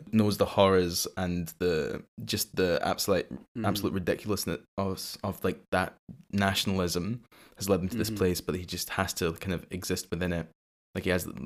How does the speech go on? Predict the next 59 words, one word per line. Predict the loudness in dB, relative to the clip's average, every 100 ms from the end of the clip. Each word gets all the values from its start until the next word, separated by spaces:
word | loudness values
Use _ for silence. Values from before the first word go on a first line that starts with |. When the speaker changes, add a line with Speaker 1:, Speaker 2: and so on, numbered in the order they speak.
| -12 -8
Speaker 1:
there's, | -4
like, | -2
a |
line | 0 0 0
where | -2
he |
says, | -2 -2 0
like, | -4 -4 -4
If | -4 -4 -10
you, | -12 -14 _
you're, | -10 -10 -8
you're | -6
caught | -2 0 0 -2 -16 -20 _ _ -4
um, | -2 -2
looking | -2 -4
after | -2 -4
a |
Jew, | -2 0 0 -2 -8 -14 -6
um, | -2 -2
the |
Jew | -2 -2
will | -2
be | -4
killed. | -2 -2 -2 -4 -12 -16 -16 -2
And | 6 10
then | 10 10
anyone | 8 4
who | 2
helped | 2 0 -2
the | -2
Jew | 0 0
will | -2
be | -4
killed. | -2 -2 2
Anyone, | 4 4 6
and | 6 6
'cause | 4 2
these | 2
are | 0
paranoid | 0 2 2 0
times, | 0 0 2 0
probably | 0 2 2 2
shoot | 2 0
up |
some | 0 -2
other | -2
people | -4 -4 -2
as | 0
well. | 0 0 -2
It's | -4 -4
just | 2 2 2 -4
Speaker 2:
Mm-hmm. | -6 -8 -10 -8
Yeah. | -2 -2 -2 -8 _ 4
Speaker 1:
there | 8 10
is | 8
ridiculousness, | 6 4 4 -2 0 -2 -2
but | 0
there's | 2
such, | 4 4 0